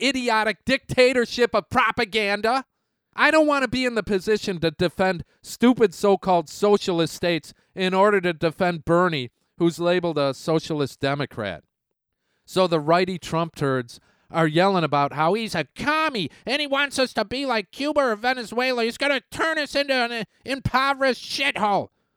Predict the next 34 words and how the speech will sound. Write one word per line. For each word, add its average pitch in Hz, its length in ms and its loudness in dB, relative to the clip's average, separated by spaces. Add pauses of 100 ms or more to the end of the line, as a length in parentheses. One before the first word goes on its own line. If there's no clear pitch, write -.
(220)
Yeah, 175 240 4
well, 120 320 0 (760)
the 143 140 0
lefties 147 480 -2
will 117 100 -8
say, 123 220 -8
"No, 196 460 0
he, 175 240 -6
he 170 180 -8
doesn't 226 260 -10
want 113 180 -6
us 98 100 -12
to - 80 -20
be 107 120 -8
like 92 200 -8
Cuba. 101 400 -10 (180)
He 240 140 2
wants 285 260 -2
us 196 160 -4
to 147 80 -6
be 143 160 -4
like 139 220 -2
Canada 226 600 -2 (180)
or 156 140 2
Denmark." 208 600 2 (500)
"Yeah, 320 320 6
well, 285 200 6
they 294 160 0
pay 254 240 0
fifty 254 340 -2
percent - 460 0
taxes 196 440 0
over 170 200 4
there. 151 160 2